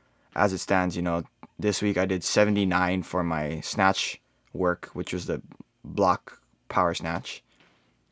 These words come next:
And then I'm gonna do that same weight on Friday. Um, and then if I increase for the next eight weeks, maybe ten weeks, I, I'm not sure what the, the date is, but that will give me about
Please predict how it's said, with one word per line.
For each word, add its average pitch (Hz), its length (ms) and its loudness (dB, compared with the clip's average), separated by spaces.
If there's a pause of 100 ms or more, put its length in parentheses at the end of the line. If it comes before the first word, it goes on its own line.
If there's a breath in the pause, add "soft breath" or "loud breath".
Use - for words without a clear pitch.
(560 soft breath)
And 90 180 0
then 87 120 0
I'm 90 80 0
gonna 92 160 2
do 92 260 0
that 87 220 2
same 98 380 -2
weight 87 280 -4
on 69 160 -6
Friday. 78 600 -4 (1700 soft breath)
Um, 78 640 -2
and 92 160 -2
then 85 180 -2
if 82 140 -2
I 90 80 4
increase 98 560 -2
for 87 160 -4
the - 100 -4
next - 240 -4
eight - 220 -2
weeks, - 500 -8 (380)
maybe 98 320 0
ten 90 260 -4
weeks, 78 220 -6
I, 80 160 2
I'm 76 140 0
not 82 120 -4
sure 80 140 -8
what 82 120 -8
the, 78 120 -10 (160)
the - 80 -10
date 76 240 -8
is, - 280 -10 (560 loud breath)
but 82 300 -2 (180)
that 85 200 4
will 95 100 2
give 90 240 0
me 85 520 -2 (540)
about - 720 6